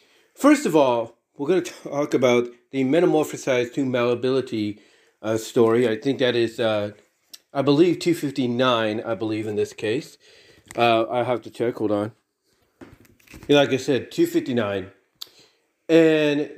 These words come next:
this is a bit of a, f-, I guess you could say a bit of a filler, uh, one, if you will. Uh, long story short, uh, long story short, it kinda continues off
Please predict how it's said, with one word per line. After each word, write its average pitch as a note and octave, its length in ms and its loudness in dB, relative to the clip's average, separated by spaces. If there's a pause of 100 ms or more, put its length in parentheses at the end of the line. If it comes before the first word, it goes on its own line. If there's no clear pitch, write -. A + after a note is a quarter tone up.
this D4+ 220 2
is C#4+ 120 2
a E3 40 -10
bit C#3 260 2
of D#3 120 2
a, C3 40 0
f-, - 220 -8 (100)
I D#3 80 -8
guess G#3+ 240 0
you E3+ 60 -2
could D3 100 -6
say D#3 200 0
a C#3 100 4
bit D#3 160 2
of B2 80 0
a A2 40 0
filler, A#2+ 520 -2 (580)
uh, C3+ 100 2
one, C3 340 0
if - 200 -12
you C3 100 -6
will. C3+ 380 0 (680)
Uh, D3+ 360 4 (200)
long B3 300 2
story D#3+ 320 2
short, B2 580 -2 (600)
uh, C#3 180 2
long D#3 240 2
story D3+ 280 -2
short, A#2+ 200 -2
it A#2 80 -6
kinda G#3+ 220 -2
continues D3 440 0
off A#2 360 0